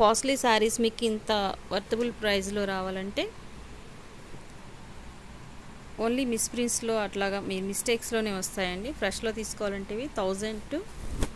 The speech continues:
thousand plus ఉంటాయి. ఇదిగోండి, ఇది వచ్చేప్పటికి పళ్ళు part, box పళ్ళు వస్తుంది.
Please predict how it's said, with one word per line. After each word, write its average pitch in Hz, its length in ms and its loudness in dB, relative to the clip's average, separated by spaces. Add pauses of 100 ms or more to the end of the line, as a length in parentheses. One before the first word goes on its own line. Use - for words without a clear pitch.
(600)
thousand 202 340 2
plus 190 220 2 (100)
ఉంటాయి. 180 380 0 (1800)
ఇదిగోండి, - 340 -8 (840)
ఇది 196 120 -4
వచ్చేప్పటికి 208 480 -4 (1000)
పళ్ళు 190 240 2 (100)
part, 165 220 0 (120)
box 190 360 0
పళ్ళు 202 300 2
వస్తుంది. 202 480 -2